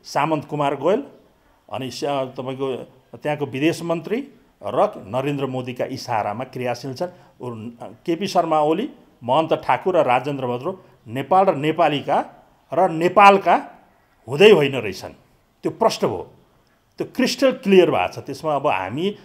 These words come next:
तपाईँको दुविधामा बस्नै पर्दैन, त्यो बडा clear भयो। यी तपसिलका विषय हुन्, होइन?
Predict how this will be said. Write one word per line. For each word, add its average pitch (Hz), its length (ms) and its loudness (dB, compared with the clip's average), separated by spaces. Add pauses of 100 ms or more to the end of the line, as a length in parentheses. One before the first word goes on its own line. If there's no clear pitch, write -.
(220)
तपाईँको 151 300 -6
दुविधामा 185 540 0
बस्नै 156 360 0
पर्दैन, 175 420 0
त्यो 208 160 -8
बडा 170 180 -2
clear 190 540 2
भयो। 104 320 -6
यी 196 120 -6
तपसिलका 185 560 0
विषय 113 340 -6
हुन्, 104 360 -12 (140)
होइन? 101 400 -10